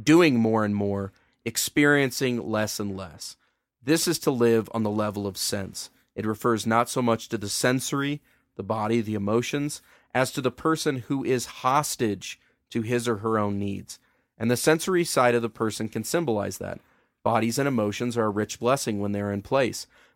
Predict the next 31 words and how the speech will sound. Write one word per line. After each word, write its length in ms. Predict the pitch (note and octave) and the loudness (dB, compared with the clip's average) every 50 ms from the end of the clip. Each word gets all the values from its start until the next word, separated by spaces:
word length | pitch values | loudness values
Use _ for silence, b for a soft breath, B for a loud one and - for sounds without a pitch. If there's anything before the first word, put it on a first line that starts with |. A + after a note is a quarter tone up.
| b | b
but 100 | - B2+ | -4 0
they 120 | - C#3+ C3+ | 2 2 2
tend 300 | - - D#3 E3 F3+ F3 | 2 2 2 2 2 2
to 60 | D#3+ | 0
turn 380 | - - - D3+ C#3+ C#3+ C#3 B2+ - _ | -2 -2 0 2 2 2 2 -2 -4 _
im-, 260 | C3 C3 B2 A#2+ A#2 - _ _ | 0 2 2 2 0 -2 _ _
imperialist 1040 | B2 B2 A#2+ A#2 - - D#3+ E3+ F3 D3+ B2 A2 G2+ G2 F#2 F2 - - - - - _ _ _ _ _ _ _ | 0 0 0 0 0 2 4 6 6 6 4 4 2 0 -2 -6 -8 -12 -12 -14 -18 _ _ _ _ _ _ _
and 140 | - A#2+ B2+ | -2 0 0
extend 400 | B2+ - - - - C#3+ C#3+ C#3 | 0 -2 0 2 4 4 4 4
dominion 480 | A#2 A#2 A2+ A#2+ B2+ C#3 C3+ B2+ A2+ A2 | 2 2 2 4 2 2 2 2 2 2
over 240 | - A2+ A2+ G#2+ G#2+ | 0 0 0 0 -2
the 120 | G2+ G#2 | -2 -2
whole 160 | G2+ A2+ G#2 | -2 -2 -4
person, 460 | G2+ - A2 G#2+ G#2 - - - - - _ _ _ _ _ _ _ | -4 -4 -4 -4 -4 -6 -8 -12 -16 -20 _ _ _ _ _ _ _
making 340 | - B2 C3 C3 C#3+ B2+ B2+ | 2 2 2 2 2 2 2
us 120 | A#2 G#2+ | 2 0
sensual. 600 | - - - A#2+ A2+ G#2 - - G2 F#2+ - - - _ _ _ _ _ _ | 0 0 2 2 2 0 -4 -8 -10 -10 -12 -14 -18 _ _ _ _ _ _
Sensual 500 | - - D3 C#3+ D3+ D3 - C#3+ A#2+ A2 | -4 0 0 2 2 0 2 2 2 2
man, 360 | G2+ G2+ G2 G2 G2+ G2 G2 - _ _ _ _ | 2 0 -2 -4 -6 -6 -8 -10 _ _ _ _
the 100 | - G2+ | -12 -12
person 460 | - - - D3 D3 - - D#3 D3 | -6 -2 0 0 0 0 0 0 0
enslaved 680 | C3+ A#2+ A2+ - - - A2+ G#2+ G2+ G2 G2 F#2 F#2 - - _ _ | 0 0 -2 -4 -4 -2 -2 0 0 -2 -4 -6 -8 -12 -20 _ _
to 140 | - - A#2 - | -12 -12 -10 -6
each 300 | A#2 A#2 A2+ - - - | -4 -6 -4 -6 -6 -6
next 400 | G#2 G2+ G2+ G2+ - - - - | -4 -4 -4 -6 -8 -14 -16 -12
moment. 420 | G2+ G2+ G2 F#2+ F#2 F2+ F2 - _ _ _ _ _ _ _ _ | -8 -8 -6 -8 -8 -10 -16 -20 _ _ _ _ _ _ _ _
So 120 | - - - | -4 0 2
that, 220 | A#2 A#2 A2 - - | 2 2 2 0 -4
that 320 | A#2 G#2+ A2 A2 G#2 - | -4 -2 0 0 -2 -4
thought 340 | - - C#3 B2+ B2+ B2+ A#2+ - | -2 2 4 6 6 6 4 2
of 300 | A2 G#2+ G#2 G2 - | 2 2 2 0 0